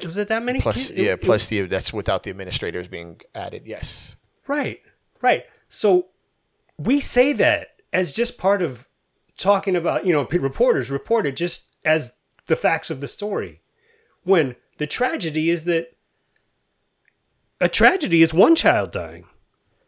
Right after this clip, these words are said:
Speaker 1: Now you multiply that by
Speaker 2: Yeah.
Speaker 1: sixteen, and then you have an idiot years later who's gonna say that it
Speaker 2: Twenty,
Speaker 1: was
Speaker 2: actually.
Speaker 1: fake. And then you're gonna
Speaker 2: Yeah.
Speaker 1: have an idiot saying that, that, that they were actors and it was fake and, and, and this and that.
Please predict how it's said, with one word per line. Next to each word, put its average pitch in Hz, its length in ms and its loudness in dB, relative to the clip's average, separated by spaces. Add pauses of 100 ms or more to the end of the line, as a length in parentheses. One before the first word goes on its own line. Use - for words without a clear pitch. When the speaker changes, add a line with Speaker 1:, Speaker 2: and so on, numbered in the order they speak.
(100)
Speaker 1:
Now 233 140 2
you 294 180 2
multiply 220 420 4
that 170 180 2
by 160 100 4
Speaker 2:
Yeah. 139 40 -4
Speaker 1:
sixteen, 254 500 -2
and 185 160 0
then 269 120 2
you 302 100 0
have 208 160 2
an 175 140 -2
idiot 233 440 0
years 190 240 4
later 185 260 4
who's 165 140 0
gonna 170 160 2
say 165 100 4
that 190 40 6
it - 40 8
Speaker 2:
Twenty, 147 160 6
Speaker 1:
was 139 220 -2
Speaker 2:
actually. 233 300 0
Speaker 1:
fake. - 320 -6 (560)
And 185 100 -4
then 294 140 0
you're 247 60 -2
gonna 185 140 4
Speaker 2:
Yeah. 147 120 2
Speaker 1:
have - 120 -10 (140)
an 165 120 -2
idiot 165 220 2
saying 170 220 -2
that, 147 200 -6
that, - 240 2
that 143 300 -4 (220)
they 156 160 0
were 135 200 0
actors 165 360 0
and 147 120 0
it - 20 0
was 113 180 -6
fake 185 440 -4
and, 117 220 -6 (160)
and, 127 220 -8
and 139 200 -4
this 175 180 -2
and 147 140 -6
that. 170 280 -2